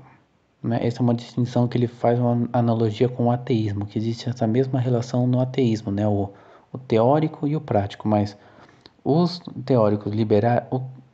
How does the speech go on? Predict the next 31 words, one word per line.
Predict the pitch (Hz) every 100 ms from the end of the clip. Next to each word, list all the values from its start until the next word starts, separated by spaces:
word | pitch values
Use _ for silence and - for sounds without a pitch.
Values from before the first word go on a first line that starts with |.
| _ 127
liberais | 123 123 113 104
teóricos | - 117 123 110 98 - _ _ _ _ _
são | - - 113 117 117
os | 110 -
dogmatizadores | - 113 113 113 113 123 117 107 110 113
da | 113
seita, | 113 - 101 - - - - - _
filósofos, | - 107 123 123 123 - 123
catedráticos, | 104 104 98 104 113 110 -
deputados | 101 101 - - 113 117
e | 120
jornalistas, | 117 120 113 101 - -
que | - 117
ensinam | 107 107 143 147
o |
liberalismo | 135 127 120 107 110 113 107
em |
seus | 104 107 101
livros, | 113 139 -
discursos | - 131 - - 123 127 - 156 -
ou | - 131
artigos, | 135 135 - 107 104 - - - - _ -
que | 127
defendem | 123 - 139 135
tal | 131 120
doutrina | 110 117 110 131 160 156
com | 151 135
argumentos | 131 123 110 117 127 135
e |
autoridade | 123 120 120 107 113 113 127
ajustada | 120 123 - - 117 117 -